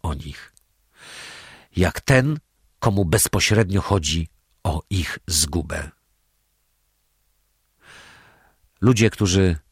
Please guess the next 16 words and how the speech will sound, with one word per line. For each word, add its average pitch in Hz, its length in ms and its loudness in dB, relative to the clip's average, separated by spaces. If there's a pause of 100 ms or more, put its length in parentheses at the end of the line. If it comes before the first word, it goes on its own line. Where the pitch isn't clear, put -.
podobnie 95 380 0
pisali, - 600 -4 (840)
albo 95 240 -2
zatracili 90 800 0
w - 100 -8
tej 87 180 0
wojnie 78 580 -2 (600)
polskie 78 580 0
stanowisko, 69 920 -8 (1300)
albo 90 320 0
tak 127 280 0
byli 113 300 2
uzależnieni 92 760 0
od - 200 -6
państw - 460 -2
centralnych, 73 920 -4